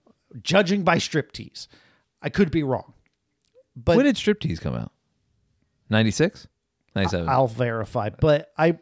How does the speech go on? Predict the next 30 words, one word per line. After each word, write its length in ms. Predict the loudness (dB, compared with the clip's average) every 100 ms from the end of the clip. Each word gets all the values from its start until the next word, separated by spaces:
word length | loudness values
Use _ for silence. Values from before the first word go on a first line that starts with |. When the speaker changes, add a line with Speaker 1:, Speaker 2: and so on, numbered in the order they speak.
| _
Speaker 1:
I, 120 | -6 -6
generally 480 | -2 0 0 0 -2
speaking, 520 | -4 -8 -6 -8 -8 _ _ _ _ _ -6
I 120 | -6
prefer 480 | -2 -4 0 0 0
a 80 | 0
more 180 | -2 -2
natural 720 | -2 -4 -6 -4 -4 -6 -10 -18 -20 -20 -20 _ _ _
look. 420 | -8 -6 -6 -10 -20 _ _ -6
Um, 540 | -4 -2 -4 -8 -10
Speaker 2:
Yo, 220 | 2 4 2
if 120 | -2
she, 80 | -10
if 140 | -8
she 120 | -4 0
got 180 | 2
implants, 400 | 2 2 -2 -4
she 100 | -8
goes 180 | -6 -6
up 120 | -6 -8
a 60 |
notch. 280 | -12 -14 -16 _ _ _ _ _ _ _ _ _ _ _ _ _ _ _ _ _ _ _ _ _ _ _ _ _ _ _ _ _ _ _ _ -4
Speaker 1:
It's 240 | -2 -2 -2
Speaker 2:
That's 120 | 2
not 40 |
Speaker 1:
what's 100 | 4
Speaker 2:
gonna 80 | 4
Speaker 1:
so 200 | 4 4
Speaker 2:
get 80 |
me 0 | 4